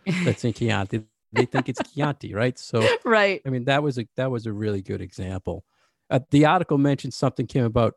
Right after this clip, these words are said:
Speaker 2: uh, consumer confidence in buying wine in the U S has also dropped, which we were kind of talking about trending. They
Speaker 1: Mm-hmm.
Speaker 2: mentioned something about, is it a good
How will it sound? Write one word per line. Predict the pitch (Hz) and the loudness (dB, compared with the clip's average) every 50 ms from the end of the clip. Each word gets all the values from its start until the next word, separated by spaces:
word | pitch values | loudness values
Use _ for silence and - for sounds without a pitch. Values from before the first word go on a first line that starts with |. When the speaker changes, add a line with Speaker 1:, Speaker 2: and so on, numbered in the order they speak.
| - - | -4 -2
Speaker 2:
uh, | 113 104 - - | -2 -2 -2 -4
consumer | - 104 - - - - 151 143 139 131 113 - - - | -6 -6 -6 -2 2 4 6 6 6 4 2 0 -6 -8
confidence | - - 143 139 139 - - 123 120 113 107 - - | -2 2 2 2 2 0 -2 -2 -2 -2 -2 -4 -8
in | - 139 123 110 | -8 -6 -6 -4
buying | 101 101 110 113 123 131 135 131 123 | 0 2 2 4 4 4 2 2 0
wine | 110 107 104 101 98 | 0 0 0 0 -2
in | 95 90 | -2 -4
the | 95 | -2
U | 95 95 92 | -2 -2 -2
S | 90 92 - | -2 -4 -4
has | - 98 | -4 -4
also | 98 92 90 - - 95 | -4 -4 -4 -4 -8 -10
dropped, | 90 - 101 98 92 90 87 87 - - - - _ _ - | -6 -2 0 2 2 2 0 -2 -6 -12 -20 -20 _ _ -4
which | - 113 104 101 - - - - - - - - - | 0 0 0 0 -4 -8 -12 -12 -14 -16 -18 -6 2
we | - 123 117 | 4 4 4
were | 107 107 | 4 2
kind | - - 117 104 | 2 0 0 2
of | 101 98 _ | 0 -2 _
talking | - - 117 110 104 - 101 | -2 0 0 0 0 -2 -8
about | 98 95 95 90 - | -6 -6 -8 -8 -10
trending. | - - - 113 107 98 95 92 92 87 90 - _ _ _ _ _ _ _ - | -10 -6 -4 -4 -4 -2 -4 -6 -6 -6 -8 -10 _ _ _ _ _ _ _ -4
They | 196 | -2
Speaker 1:
Mm-hmm. | 196 185 160 - 123 123 127 | -2 0 2 2 2 4 4
Speaker 2:
mentioned | 139 135 131 - - 139 123 - | 4 2 2 2 0 -2 -2 -2
something | - - 147 135 127 - - 135 123 120 | -2 0 2 2 2 0 0 -2 0 0
about, | 110 113 117 113 113 113 101 - _ _ - | 0 2 2 4 4 2 0 -2 _ _ 2
is | - 165 156 143 151 | 4 4 6 6 4
it | 143 | 4
a | 135 120 | 4 2
good | 113 - - 151 165 170 - | 0 4 4 6 6 6 4